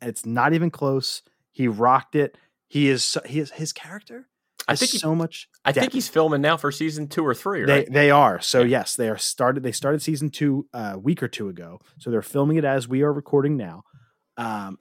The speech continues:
Speaker 1: and it's, it's got so much heart and so much love and so much, um, the character growth is phenomenal. And there is so many layers to Ted Lasso that he's not just some unassuming Southerner. He is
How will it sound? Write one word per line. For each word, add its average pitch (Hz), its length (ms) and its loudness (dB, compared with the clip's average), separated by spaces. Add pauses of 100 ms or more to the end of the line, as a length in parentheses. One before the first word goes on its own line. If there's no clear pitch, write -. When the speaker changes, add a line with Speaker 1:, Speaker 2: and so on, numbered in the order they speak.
Speaker 1:
and 131 160 -10
it's, - 240 -12 (800)
it's 127 120 -6
got 151 140 0
so - 180 0
much 214 160 0
heart - 400 -2
and 113 120 -10
so 143 140 -2
much 160 200 -2
love 113 500 0
and 113 140 -10
so 151 280 -2
much, 147 540 -4 (520)
um, 101 560 -6 (240)
the - 80 -8
character 147 480 -2
growth 104 500 -4
is 131 180 -4
phenomenal. 127 720 -2
And 135 160 -2
there 131 140 4
is 123 120 -2
so 143 220 -2
many 185 160 0
layers 120 560 -2
to 117 100 -12
Ted 120 240 -6
Lasso 117 440 -4
that 98 100 -4
he's 104 140 -6
not 139 160 -6
just 139 180 -12
some 120 240 -10
unassuming 127 720 -4 (200)
Southerner. 131 600 0
He 131 260 -2
is 113 200 -2